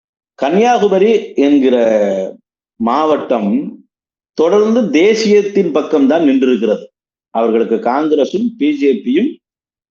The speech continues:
சமதளத்தில் வைத்துத்தான் அவர்கள் தொடர்ந்து பார்க்கிறார்கள். அங்க திமுக வெற்றி பெறனாலும், அதிமுக வெற்றி பெற வேண்டும் என்றாலும், காங்கிரஸோ அல்லது பாஜக தயவு நிச்சயம் அங்க தேவைப்படும்.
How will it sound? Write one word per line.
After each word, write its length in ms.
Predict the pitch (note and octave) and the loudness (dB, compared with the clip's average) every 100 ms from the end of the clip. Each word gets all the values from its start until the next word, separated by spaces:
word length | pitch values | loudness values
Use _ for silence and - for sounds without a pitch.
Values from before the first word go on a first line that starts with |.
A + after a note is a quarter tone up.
| _ | _
சமதளத்தில் 640 | - C#3+ E3 D3+ E3+ - - | -4 -2 -2 0 0 0 0
வைத்துத்தான் 460 | C3 B2 G2+ G3+ F#3 | 0 0 -2 -2 0
அவர்கள் 340 | C3 E3 - | 0 0 0
தொடர்ந்து 340 | A#2+ B2 D3 D#3 | 0 2 0 0
பார்க்கிறார்கள். 640 | A#2+ A2+ - G#2+ F#2+ - _ _ _ _ _ _ | -2 -2 -2 -4 -6 -12 _ _ _ _ _ _
அங்க 280 | - D3 E3+ E3+ - | -2 2 2 2 0
திமுக 520 | E3 A#3 A3+ A3 G3+ E3+ | 2 2 2 2 0 0
வெற்றி 260 | D#3+ - | 0 0
பெறனாலும், 580 | E3 D#3+ D3 C#3+ D3 A#3 - - _ - | 2 2 2 2 2 0 -4 -10 _ -4
அதிமுக 720 | C#3 A3 A3+ G#3 G3 F#3 F3 D3+ | -2 -2 -2 0 0 0 0 0
வெற்றி 260 | D3 E3 | 0 0
பெற 180 | C#3 C#3+ C#3 | 0 0 0
வேண்டும் 280 | C3+ B2+ A#2+ | 0 -2 -2
என்றாலும், 460 | A2+ A2+ B2 A3+ - _ _ _ _ _ - | -4 -2 -2 -2 -8 _ _ _ _ _ -4
காங்கிரஸோ 640 | C3+ F3 G#3 G3 F3 F3 B3+ - | -2 0 2 2 2 2 0 0
அல்லது 300 | C#3+ D#3 E3 | 0 0 0
பாஜக 640 | B2 C#3 D3+ D#3 C3+ - G3 | 0 0 0 0 0 -2 -2
தயவு 340 | - C3 C3 E3+ | -2 0 2 2
நிச்சயம் 360 | C3 - D3+ C#3+ | 0 -2 -2 -2
அங்க 140 | A2+ | -4
தேவைப்படும். 540 | - A#2+ A2 G#2 G2 | -2 -2 -2 -4 -10